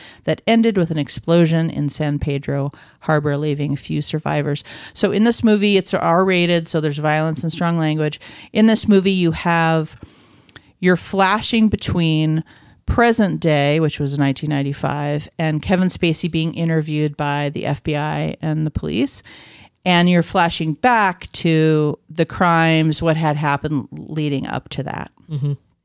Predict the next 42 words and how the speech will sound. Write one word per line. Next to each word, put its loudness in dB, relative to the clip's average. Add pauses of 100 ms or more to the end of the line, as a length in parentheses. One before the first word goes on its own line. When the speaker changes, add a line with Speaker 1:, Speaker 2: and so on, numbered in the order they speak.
(1500)
Speaker 1:
So 2
I 4
had 0
not 4
watched 2
this -2
movie 4
in 4
many, 2
many 2
years. -2
I 4
watched 0
it 0
when 2
it 2
first -4
came 0
out -2 (100)
and 2
then 0 (160)
absolutely 0
rewatched 2
it 0
once 0
or 2
twice, 0
probably 0
in -2
the 0
late -4
nineties, 0
early -2
two -4
thousands, -2
and -2
then 2
I 2
haven't 0
watched -4
it -6
since. -4